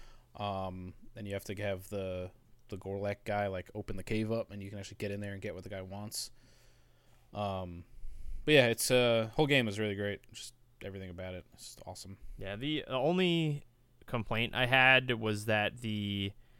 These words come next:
Speaker 2: uh, the final boss fight, some of the mechanics they used,
Speaker 1: Yeah, the
Speaker 2: wasn't thrilled about it.
Speaker 1: specifically,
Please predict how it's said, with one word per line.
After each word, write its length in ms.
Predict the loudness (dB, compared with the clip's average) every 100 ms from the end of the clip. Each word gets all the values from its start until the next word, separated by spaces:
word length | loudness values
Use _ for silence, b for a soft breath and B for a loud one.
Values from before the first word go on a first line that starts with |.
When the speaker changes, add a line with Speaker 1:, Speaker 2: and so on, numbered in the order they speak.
| b b b -12 -2
Speaker 2:
uh, 320 | 2 2 0
the 100 | -4
final 540 | -2 0 2 2 0
boss 420 | 0 0 2 2 4
fight, 340 | 6 6 4 -4 -20 -20 _ _ _ -10
some 160 | -6
of 40 | -2
the 60 |
mechanics 500 | -2 0 0 2 0
they 120 | 2 2
used, 760 | 4 4 4 2 0 -6 -8 -14 -18 -20 _ _ _ 6
Speaker 1:
Yeah, 320 | 12 12 12
the 280 | 10 8 8
Speaker 2:
wasn't 300 | 6 4 2
thrilled 220 | 6 8
about 40 | 8
it. 60 |
Speaker 1:
specifically, 800 | 10 8 8 6 6 4 0 -2